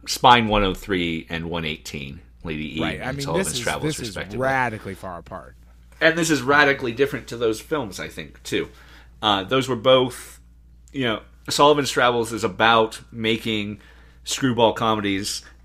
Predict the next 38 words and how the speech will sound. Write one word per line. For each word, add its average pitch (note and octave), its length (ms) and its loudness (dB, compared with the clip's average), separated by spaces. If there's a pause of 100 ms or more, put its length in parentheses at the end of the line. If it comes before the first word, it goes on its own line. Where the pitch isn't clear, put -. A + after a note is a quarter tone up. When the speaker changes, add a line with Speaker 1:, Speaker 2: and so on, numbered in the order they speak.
(140)
Speaker 1:
that G2+ 460 2 (340)
act G#2+ 240 4
as F#2 100 -6
escapism. F#2 680 -4 (1160)
Uh, G2+ 340 0 (120)
The B2 200 -2
Lady A#2+ 260 2 (120)
Eve A#2+ 320 -2
is F#2+ 220 -4
an F2+ 60 -4
example A#2 580 0 (120)
of G2+ 120 -8
such - 220 -2
a G2 40 -4
movie, E2+ 360 -6 (420)
uh, F2 280 -4 (220)
instead F2+ 360 -4
of E2 100 -4
something F2 300 -8
big F2 180 -4
and D#2+ 100 -8
important. D#2 540 -12 (440)
And D#3+ 160 2
this G#3+ 140 4
movie D#3+ 240 2
isn't C#3 200 -2
necessarily A2+ 400 0
trying A#2 240 -4
to G#2+ 60 -8
say G#2+ 260 -4 (100)
anything G#2 340 -8
big G2+ 140 -2
and G2 100 -4
important, A2+ 420 -6
but B2+ 160 -2
it B2 160 -8
is, C#3+ 440 2 (580)
uh, B2+ 340 2